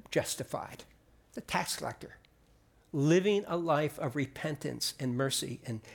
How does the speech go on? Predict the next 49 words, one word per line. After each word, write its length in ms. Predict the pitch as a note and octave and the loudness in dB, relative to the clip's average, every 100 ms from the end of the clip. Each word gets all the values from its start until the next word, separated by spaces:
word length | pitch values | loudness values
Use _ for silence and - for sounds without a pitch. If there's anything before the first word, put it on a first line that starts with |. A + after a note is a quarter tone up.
| - - | -8 2
asking 420 | D#3 - D#3+ C3+ | 2 2 2 4
God 380 | C#3 B2+ A2+ - | 4 4 -2 -6
for 160 | C3+ | -4
that. 280 | B2 A#2 - - - - - - | -2 -4 -10 -20 -20 -20 -6 2
I, 340 | D#3+ F3 E3+ - | 2 4 2 2
I, 100 | E3+ | 2
I, 120 | E3+ - | 2 4
I 120 | D#3+ | 4
watched 440 | D3+ D#3 G#3 G#3 - | 6 6 6 4 0
the 80 | F#3 | -2
progression 640 | - D3 G#3 G3+ - G3+ | -4 2 4 4 2 0
of 180 | E3 - - - | 0 -4 -14 -8
Paul 460 | - A3+ G3 D#3+ | 4 8 8 8
in 200 | F3+ D#3+ | 4 2
his 260 | C#3 D#3 - - | 2 2 0 -4
epistles, 600 | D3 - F3 - D3 C#3+ | -6 2 2 4 0 0
in 140 | - D3 | 2 2
his 160 | C3+ | 2
letters. 520 | D3 D#3 C#3+ C#3 - - - - _ _ _ _ | 4 4 4 -2 -2 -4 -20 -20 _ _ _ _
In 120 | F#3 F#3 | 6 8
the 40 | |
very 360 | E3 A#3+ A3 G3+ | 10 10 10 10
early 320 | A3 A#3 G#3 | 8 10 8
ones, 260 | G3 F#3+ | 6 4
he 100 | G3+ | 2
talks, 460 | F3 - F#3+ G3 - | 2 6 6 6 2
calls 380 | - F#3+ F#3 - | 4 6 6 2
himself 440 | D#3+ - F3+ - - - | 0 4 4 4 -4 4
an 100 | D#3 | 6
apostle 520 | C#3+ - G#3 - F3+ | 6 8 8 6 0
of 80 | D3 | 0
Jesus 380 | F3+ D3 - - | 2 0 0 -4
Christ. 480 | E3 C#3+ C#3+ - - _ _ _ _ _ - | -4 -4 -4 -6 -10 _ _ _ _ _ 6
Later 400 | F#3+ G#3+ G#3 G3+ | 8 10 8 8
on 280 | A3+ A3+ G#3 | 8 6 6
in 120 | F3 | 4
history, 500 | D#3 A#3+ - G#3+ E3+ | 4 2 4 6 6
as 140 | E3 | 6
he's 200 | F3 C#3+ | 4 4
writing, 360 | F#3 F#3+ F#3 E3+ | 6 6 6 2
he 100 | D#3 | 2
says, 320 | - F3 D#3+ | 4 4 6
"Well, 180 | F#3 F#3+ | 6 6
I'm 160 | F3+ F#3 | 4 2
the 80 | D#3+ | 4
least 400 | E3 F#3 - C#3+ | 4 4 2 0
of 80 | |
the 100 | C3+ | 0
apostles." 600 | B2+ D3 C#3+ - C#3 - | 0 2 2 0 -4 -8